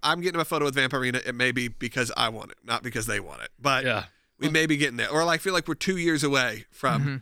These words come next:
Speaker 1: now, like, my son watches Disney Junior 'cause it's on for the girls, and he's still, it's like Spidey and His Amazing Friends. There's some
Speaker 3: Mm-hmm.
Speaker 1: new shows that are great.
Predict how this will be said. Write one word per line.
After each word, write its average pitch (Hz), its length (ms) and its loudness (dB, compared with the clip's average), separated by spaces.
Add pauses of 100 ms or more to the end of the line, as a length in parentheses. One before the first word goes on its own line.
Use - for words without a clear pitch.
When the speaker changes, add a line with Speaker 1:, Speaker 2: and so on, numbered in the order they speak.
(960)
Speaker 1:
now, 151 160 2 (280)
like, 151 220 0
my 160 120 0
son 233 280 2
watches 175 380 0
Disney 151 280 2
Junior 139 300 0
'cause 127 220 0
it's 120 120 -6
on 123 280 0
for 120 120 -8
the 120 100 -6
girls, 120 280 2
and 135 100 0
he's 139 140 2
still, 139 240 2
it's 139 180 0
like 120 120 -6
Spidey 120 300 0
and 117 80 -2
His 117 120 -2
Amazing 113 260 -4
Friends. 175 360 0
There's 123 160 0
some 135 100 -2
Speaker 3:
Mm-hmm. 139 80 4
Speaker 1:
new 131 60 2
shows 131 300 0
that 113 100 -8
are 113 40 -10
great. 147 200 0